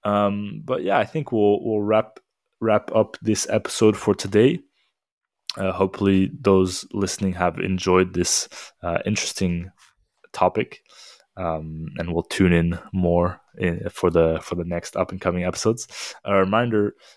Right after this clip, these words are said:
you can follow Kish at Rondo underscore reports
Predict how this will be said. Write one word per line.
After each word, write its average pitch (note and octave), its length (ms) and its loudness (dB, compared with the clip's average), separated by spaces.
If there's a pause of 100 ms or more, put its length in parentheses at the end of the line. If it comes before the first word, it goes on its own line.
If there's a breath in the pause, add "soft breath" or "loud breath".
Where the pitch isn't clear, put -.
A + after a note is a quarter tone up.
you G#2 100 -8
can A2+ 120 -4
follow G2 680 4 (280)
Kish - 320 2
at - 240 -2
Rondo G#2+ 460 4
underscore G2+ 380 2
reports - 680 2